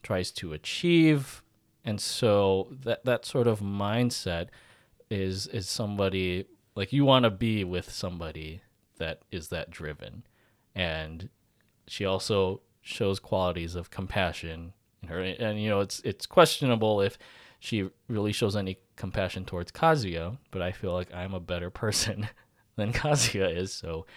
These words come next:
I feel like we would just hit it off together. Yor, I'd bang, because she can be unhinged at times. Uh, <laughs> you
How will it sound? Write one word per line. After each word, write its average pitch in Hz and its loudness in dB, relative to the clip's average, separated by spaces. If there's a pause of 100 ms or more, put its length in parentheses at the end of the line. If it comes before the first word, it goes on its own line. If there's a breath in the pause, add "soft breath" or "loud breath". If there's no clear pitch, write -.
(440 soft breath)
I 95 -4
feel 98 -4
like 90 0
we 92 -2
would 87 -4
just 82 -8
hit 98 0
it 90 0
off 87 -2
together. 76 -12 (600)
Yor, 107 4 (800)
I'd 92 -2
bang, 98 0 (840)
because 101 -2 (180)
she - -10
can 127 -4
be 120 -2
unhinged 104 -6
at 92 -8
times. 92 -10 (580 soft breath)
Uh, 85 0
<laughs> - -6
you 143 0